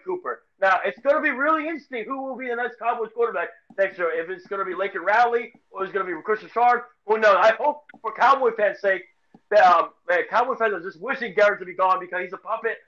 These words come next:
I mean, Laurel, me, me and Laurel and Kenny should be, would be Cowboy coaches right now because Garrett's just a puppet right now. He would be, not be a head coach for anyone, anybody else right now, uh, except for the Cowboys because of Jerry Jones. So Jerry Jones is pretty much a dictator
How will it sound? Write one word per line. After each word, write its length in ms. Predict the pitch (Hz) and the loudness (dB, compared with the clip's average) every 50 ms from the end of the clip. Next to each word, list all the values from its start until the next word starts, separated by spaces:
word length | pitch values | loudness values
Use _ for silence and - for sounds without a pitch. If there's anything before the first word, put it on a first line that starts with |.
| _ _ - | _ _ -6
I 60 | 208 | -2
mean, 220 | 220 214 202 - - | -2 -2 -2 -2 -2
Laurel, 240 | 185 220 233 208 180 | 0 2 4 4 2
me, 200 | 175 208 247 247 - | 0 -2 -6 -8 -12
me 220 | 180 190 233 269 269 | -12 -12 -8 -8 -8
and 140 | 254 233 | -6 -2
Laurel 260 | 226 233 240 240 233 214 | 0 2 4 4 4 2
and 160 | 202 185 - | 0 -4 -4
Kenny 260 | 202 240 226 214 180 - | -4 -4 -4 -4 -8 -10
should 100 | 208 202 | -14 -16
be, 60 | 185 - _ _ _ | -16 -20 _ _ _
would 100 | - 196 190 | -10 -8 -8
be 60 | 202 | -8
Cowboy 320 | - - 196 196 190 180 | -4 -2 -2 -2 -2 -6
coaches 280 | - - 185 180 151 156 | -8 -10 -10 -10 -8 -6
right 180 | 170 180 180 180 | -6 -6 -4 -2
now 140 | 175 175 | -2 -2
because 260 | 175 170 175 196 190 185 - _ _ _ _ | -2 -2 -4 -6 -8 -8 -10 _ _ _ _
Garrett's 300 | - 233 262 254 233 190 | 2 4 4 4 2 0
just 140 | 214 - - | -4 -8 -8
a 60 | 208 185 | -10 -10
puppet 280 | - - 180 175 165 147 | -4 -4 -4 -2 -2 -4
right 140 | 143 139 | -6 -4
now. 200 | 135 135 127 117 - - _ _ | -2 -2 -2 -2 -4 -10 _ _
He 120 | - 202 220 | -8 -6 -2
would 160 | 220 220 196 | -2 -2 -2
be, 100 | 196 202 | -4 -6
not 300 | 196 185 196 214 226 202 | -4 0 2 2 2 0
be 180 | 190 226 226 214 | -2 -2 -2 -2
a 40 | 190 | -2
head 120 | 180 - - | -2 -4 -4
coach 180 | 208 208 202 - | -4 -6 -4 -2
for 140 | 185 185 160 180 | -4 -2 -2 -2
anyone, 320 | 196 202 202 202 202 202 214 226 - _ - | -4 -4 -2 -2 -2 -4 -6 -10 -16 _ -12
anybody 360 | - 208 190 202 208 202 190 | -12 -6 -2 -2 0 2 2
else 180 | 190 190 180 - - _ _ _ - - | 2 2 2 0 -6 _ _ _ -8 -2
right 160 | - 190 190 185 | -2 0 0 2
now, 320 | 185 180 175 180 185 - - _ _ _ _ _ | 2 2 2 2 0 -4 -8 _ _ _ _ _
uh, 100 | - 175 175 160 | -6 -4 -4 -4
except 280 | 156 - - 202 190 | -6 -2 -2 -2 -2
for 80 | 196 196 | -2 -8
the 80 | 175 | -8
Cowboys 380 | 175 185 185 185 180 175 175 170 | -4 0 0 0 0 -2 -4 -6
because 180 | 170 160 170 165 | -6 -8 -8 -10
of 60 | 160 143 | -6 -4
Jerry 240 | 165 160 156 151 | -2 -2 -2 -2
Jones. 300 | 151 156 156 135 113 - _ _ | -2 -2 -2 -2 -4 -10 _ _
So 300 | - 170 160 156 151 - - _ _ _ _ 208 | -4 -2 0 0 0 -2 -6 _ _ _ _ 2
Jerry 180 | 214 214 208 170 | 2 2 2 2
Jones 180 | 208 208 196 185 | 0 0 -2 -4
is 60 | 160 | -6
pretty 200 | - 196 196 196 | -8 -6 -6 -4
much 180 | 190 185 180 175 | -2 -2 -4 -4
a 60 | 160 | -6
dictator 440 | 143 190 180 - - 180 180 165 | -10 -12 -14 -10 -10 -10 -8 -6